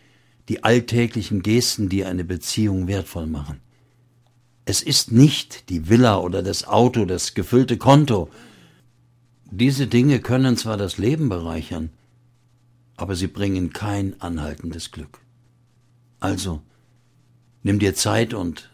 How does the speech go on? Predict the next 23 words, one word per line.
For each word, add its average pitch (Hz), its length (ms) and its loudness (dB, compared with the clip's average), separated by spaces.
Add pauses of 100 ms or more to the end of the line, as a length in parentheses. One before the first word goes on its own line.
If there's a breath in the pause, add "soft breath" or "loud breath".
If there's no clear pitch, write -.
sei 95 260 -2
für - 140 -10
deinen 80 320 -6
Partner 82 420 -10
da. 80 320 -14 (1700)
Liebe 101 520 2 (460)
ist - 240 -8
geduldig 107 640 2
und 107 140 -6
freundlich. 82 680 -10 (640)
Sie 127 180 -2
ist - 240 -4
nicht 117 260 0
verbissen. 92 580 -6 (260 loud breath)
Sie - 180 4
prahlt 135 640 0
nicht 123 260 0
und 104 160 0
schaut 120 360 -4
nicht 107 200 -4
auf - 220 -10
andere 101 460 2
herab. 73 360 -8